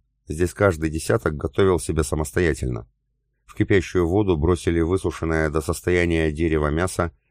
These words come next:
когда оно разварилось, добавили крупы, затем немного сала, пряных корешков и зелени.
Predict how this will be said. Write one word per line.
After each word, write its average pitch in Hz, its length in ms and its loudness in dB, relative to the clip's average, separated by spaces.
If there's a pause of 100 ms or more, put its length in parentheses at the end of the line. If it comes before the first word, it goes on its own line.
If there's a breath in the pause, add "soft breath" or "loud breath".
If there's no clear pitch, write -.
когда 95 340 0
оно 104 200 2
разварилось, 101 680 0
добавили 76 480 0
крупы, 90 460 0 (300)
затем 117 360 0
немного 82 340 2
сала, 107 520 0
пряных 73 340 0
корешков 76 540 -2
и 92 100 -2
зелени. 67 500 -2